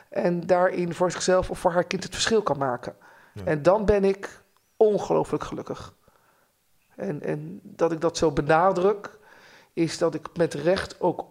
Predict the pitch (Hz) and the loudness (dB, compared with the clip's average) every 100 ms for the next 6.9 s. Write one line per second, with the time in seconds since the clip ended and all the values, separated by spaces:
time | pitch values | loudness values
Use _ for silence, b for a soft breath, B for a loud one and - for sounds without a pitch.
0 | - 220 214 - 202 208 196 202 196 185 | 2 2 4 2 0 -2 -2 -2 0 -4
1 | 190 254 - - - 196 - 160 151 180 | -4 -6 -16 -20 0 0 2 -6 -8 -10
2 | - 196 180 90 180 190 - B B B | -4 -4 -4 -4 -4 -6 -14 B B B
3 | B B _ - 95 95 95 95 90 - | B B _ -6 -4 -2 -4 -4 -8 -12
4 | - - _ 185 175 - 208 180 170 190 | -16 -20 _ -2 -2 -2 0 0 0 0
5 | - 180 180 - 175 175 180 180 - _ | 2 2 0 0 2 4 0 -6 -14 _
6 | _ - 160 170 170 - 190 196 | _ -6 0 0 2 2 2 2